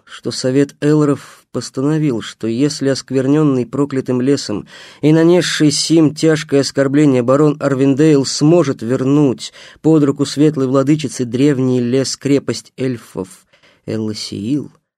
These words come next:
то ему простятся все его прегрешения. Более того, он будет признан светлой владычицей как один из владык эльфов, и их поселение в этом лесу принесёт ему вассальную присягу.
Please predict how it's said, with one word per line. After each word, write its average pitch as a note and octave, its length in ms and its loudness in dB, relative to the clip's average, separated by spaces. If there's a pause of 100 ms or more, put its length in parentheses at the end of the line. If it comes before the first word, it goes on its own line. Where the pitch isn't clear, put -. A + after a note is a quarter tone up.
(520)
то G#2+ 140 -6
ему A2 240 -4
простятся D3+ 680 -10
все - 260 -10
его C3 180 -10
прегрешения. B2+ 800 -14 (920)
Более A#2+ 300 -4
того, A2 300 -14 (500)
он C#3 180 2
будет D3+ 300 2
признан D#3 420 4
светлой D3+ 440 2
владычицей C#3 640 -2
как A2+ 320 -10
один B2+ 360 -2
из B2 260 -8
владык A#2 480 -6
эльфов, D3+ 480 -6 (500)
и A#2 160 -2
их C3 140 -4
поселение D3+ 500 4
в D3+ 60 4
этом D3+ 180 4
лесу D3+ 320 2
принесёт C#3 500 0
ему C#3 220 2
вассальную B2 560 -2
присягу. A2+ 520 -10